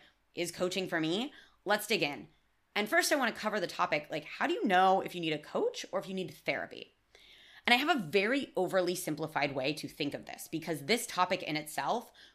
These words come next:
could go very deep. So I wanna keep it simple. And that is, the way to think of the difference between coaching and therapy is coaching is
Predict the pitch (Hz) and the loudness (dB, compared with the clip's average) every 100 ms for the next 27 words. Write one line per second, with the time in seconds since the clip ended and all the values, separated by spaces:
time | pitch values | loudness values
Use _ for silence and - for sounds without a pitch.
0 | _ - 214 180 180 170 156 147 - - | _ 4 4 6 4 4 2 0 -4 -16
1 | - - 151 170 220 220 214 - - 180 | -6 0 2 4 2 -2 -6 -4 -2 -2
2 | 175 135 302 _ _ - _ _ _ _ | -2 -6 -6 _ _ -20 _ _ _ _
3 | - 214 202 196 - - 180 220 294 285 | 0 4 4 2 -2 0 4 6 6 2
4 | - 220 196 214 320 277 233 196 160 175 | 0 0 2 0 0 -2 -2 -2 -2 -4
5 | 170 175 165 156 156 165 170 151 139 143 | -6 -6 -6 -4 -6 -4 -4 -4 -6 -6
6 | 135 - - 190 220 285 285 202 | -8 -10 -6 -6 -2 -2 0 -2